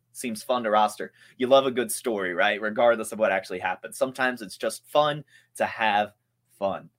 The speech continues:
Let's see. Any, yeah, see, look, okay, he's got a little juice in that arm, says Notorious J. This is so true. <laughs> It's so true. Like, those throws were pretty good. So, um, yeah, I'm, I'm excited. I just wanna see what happens. I really, really do.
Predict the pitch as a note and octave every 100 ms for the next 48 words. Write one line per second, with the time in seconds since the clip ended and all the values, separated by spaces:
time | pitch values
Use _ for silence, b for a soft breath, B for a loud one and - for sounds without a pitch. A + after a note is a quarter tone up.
0 | _ _ _ - C#3 - C3 G#2+ - _
1 | - C#3 C#3+ C#3 B2+ F3+ C#3 - F3 B3+
2 | D#3+ G#3+ A#4 E4 A#4+ C#4+ C#4+ D4 C#4 C4+
3 | D4 B3 E3 F#3+ F4+ - C#4 F#3+ D3+ C3+
4 | B2+ C3 - B2 C3 A#2+ - C3+ B2 A2
5 | - A#2+ A2+ C#3+ E3+ D#3+ D#3 D3+ D#3+ D#3+
6 | E3 G3 C#3 - _ B3 A3 C#3+ A3+ G3+
7 | G#3 D3+ - F#3+ G3+ G3+ C#4 C4+ D3 -
8 | G#4 - E3+ G#3 D#4 G3 D#3+ - A3+ C#4
9 | A#3 D#3 C3+ D3 G2+ B B C4 G#3 -
10 | E3+ D#3 C#3 C#3+ C3 A2+ A2 - F3 A3
11 | B2+ D#3+ - - F#4+ C4 D#3+ B2+ F#2 -
12 | E3 A#3 G4 G#3 D#3+ - C3 F#2+ F#2 E2+
13 | D#2+ - A2+ C3 B2 A2+ G2+ G2 G2